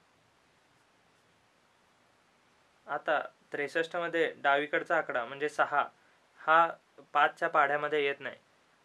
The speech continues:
म्हणून सहाच्या अलीकडचा जो आकडा पाचच्या पाढ्यामध्ये येतो तो लिहायचा. म्हणजेच या ठिकाणी पाच गुणिले एक बरोबर पाच. सहा वजा पाच,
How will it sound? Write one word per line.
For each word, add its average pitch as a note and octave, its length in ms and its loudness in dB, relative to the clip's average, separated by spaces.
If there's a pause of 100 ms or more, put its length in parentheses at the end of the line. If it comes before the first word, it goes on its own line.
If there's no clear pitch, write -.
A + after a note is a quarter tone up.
(140)
म्हणून D#3 380 -4
सहाच्या D#3 500 0
अलीकडचा D#3 560 2
जो D3 140 0
आकडा D#3+ 240 0
पाचच्या D#3+ 420 2
पाढ्यामध्ये D#3 540 2
येतो C3 400 -4
तो D#3+ 100 2
लिहायचा. C#3+ 400 -4
म्हणजेच D3+ 600 -6
या C#3+ 120 0
ठिकाणी D3+ 400 -6 (440)
पाच D3 200 2
गुणिले E3 340 -6
एक C3 340 -6 (240)
बरोबर C3+ 380 -6
पाच. - 400 -8 (2250)
सहा C#3 220 2
वजा D#3 260 2
पाच, C3 380 -2